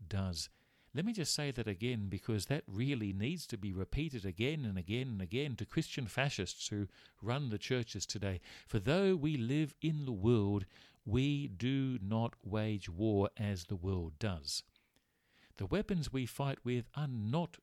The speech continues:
the weapons of the world. On the contrary, they have divine power to demolish strongholds. We demolish arguments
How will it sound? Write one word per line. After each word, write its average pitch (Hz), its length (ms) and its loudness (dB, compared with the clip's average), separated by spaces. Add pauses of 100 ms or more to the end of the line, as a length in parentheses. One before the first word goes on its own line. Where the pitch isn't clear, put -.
(100)
the 117 120 -4
weapons 101 440 -2
of 95 120 -4
the 98 80 -4
world. 87 460 -2 (760)
On 120 220 0
the 127 80 2
contrary, 120 640 -2 (520)
they 156 360 2
have 143 440 0 (200)
divine 123 640 2
power 98 460 0 (600)
to 117 140 -2
demolish 101 760 0
strongholds. 90 840 -4 (920)
We 113 140 0
demolish 120 500 0
arguments 123 640 0